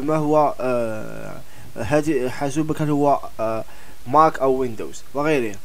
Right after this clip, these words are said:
هنا موجود Windows والماك، آه، نسختين سوسنت كات بت أو تروندو بت.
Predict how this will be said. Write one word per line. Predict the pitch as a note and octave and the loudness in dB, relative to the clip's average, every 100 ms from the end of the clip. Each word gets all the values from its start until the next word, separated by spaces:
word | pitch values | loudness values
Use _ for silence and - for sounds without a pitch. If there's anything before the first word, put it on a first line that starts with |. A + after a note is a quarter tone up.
| - - - - | -8 -8 -6 -2
هنا | C#3+ C#3 | 2 2
موجود | C3+ B2+ B2 | 2 -2 0
Windows | D#3 D3+ D3+ C#3 | 0 4 4 4
والماك، | B2 B2+ D3 D#3 - | 2 2 4 2 2
آه، | C3+ B2+ | 0 0
نسختين | C#3 C#3 D3 C3+ D3 C3 | 0 -2 -2 -2 -2 -2
سوسنت | - B2+ B2+ B2 - - | -4 -6 -6 -8 -4 0
كات | B2+ - - | 0 0 0
بت | D#3+ C3 | 0 2
أو | C3+ | 2
تروندو | C3 A#2+ A2 | 2 -2 -2
بت. | B2+ A#3 | -4 -4